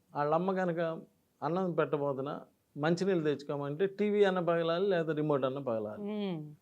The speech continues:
Speaker 1: చిన్న చిన్న విషయాలకి
Speaker 2: ఓకే.
Speaker 1: ఎగ్జాగరేట్ అయిపోతారు. నిన్న అమెరికా నుంచి ఒకళ్ళు వచ్చారు.
Speaker 2: మ్మ్.
Speaker 1: అమ్మాయి ముప్పై ఒకటో తారీఖు పుట్టింది.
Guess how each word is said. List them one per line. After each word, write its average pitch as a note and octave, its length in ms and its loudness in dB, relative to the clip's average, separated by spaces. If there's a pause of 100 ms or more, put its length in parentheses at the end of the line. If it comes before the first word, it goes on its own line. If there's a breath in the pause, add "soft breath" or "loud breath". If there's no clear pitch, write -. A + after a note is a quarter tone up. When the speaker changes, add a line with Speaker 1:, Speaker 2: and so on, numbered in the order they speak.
(360)
Speaker 1:
చిన్న C#4 160 10
చిన్న B3+ 300 8
విషయాలకి D3+ 560 4
Speaker 2:
ఓకే. D3+ 420 -10 (280)
Speaker 1:
ఎగ్జాగరేట్ G3+ 600 10
అయిపోతారు. A#2 460 0 (600)
నిన్న D3 460 0 (1200)
అమెరికా G#3+ 340 6
నుంచి F#3+ 300 4
ఒకళ్ళు D3 320 6
వచ్చారు. B2 280 0
Speaker 2:
మ్మ్. E3+ 260 -6 (140)
Speaker 1:
అమ్మాయి F3+ 260 4
ముప్పై D3+ 280 2
ఒకటో C3+ 220 4
తారీఖు B2+ 280 2
పుట్టింది. G#2 420 -6